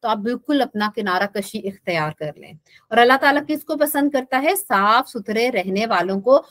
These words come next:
तो कुला-, कुरान का मतलूब इंसान कौन है? जो साफ सुथरा रहता है। तुम्हारी औरतें तुम्हारे लिए खेतियां हैं, तो तुम अपनी खेतियों में जिस तरह चाहो आओ और अपने फायदे का काम पहले करो और अल्लाह से,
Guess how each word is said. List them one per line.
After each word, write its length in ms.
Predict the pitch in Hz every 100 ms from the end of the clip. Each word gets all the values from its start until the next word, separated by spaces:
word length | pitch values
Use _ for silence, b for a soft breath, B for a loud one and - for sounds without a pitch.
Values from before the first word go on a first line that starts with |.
| b -
तो 60 |
कुला-, 460 | - 233 208 - -
कुरान 400 | 240 220 240 285
का 200 | 294 302
मतलूब 460 | 262 - 233 247
इंसान 360 | 262 254 220 226
कौन 300 | 226 220 226
है? 260 | 254 330 b b -
जो 80 | 226
साफ 460 | - 190 196 233
सुथरा 460 | - 226 196 196 208
रहता 340 | 185 156 170
है। 320 | 170 175 165 160 b _
तुम्हारी 520 | 262 269 254 269 339
औरतें 480 | 403 240 240 285 302
तुम्हारे 320 | 320 247 240
लिए 160 | 262 294
खेतियां 540 | - 190 190 247 262
हैं, 200 | 285 311
तो 80 | 311
तुम 140 | 311 320
अपनी 220 | 320 339
खेतियों 340 | 294 254 302
में 100 | 302
जिस 220 | 247 302
तरह 220 | 359 247 262
चाहो 280 | 220 185
आओ 320 | 180 - 190 -
और 360 | - _ -
अपने 260 | 294 339 392
फायदे 460 | 285 214 214 277
का 180 | 320 320
काम 480 | 320 220 208 233 285
पहले 440 | 247 220 208 226
करो 480 | 254 196 190 220 294 b _
और 100 | 233
अल्लाह 280 | 233 233 254
से, 340 | 294 320 359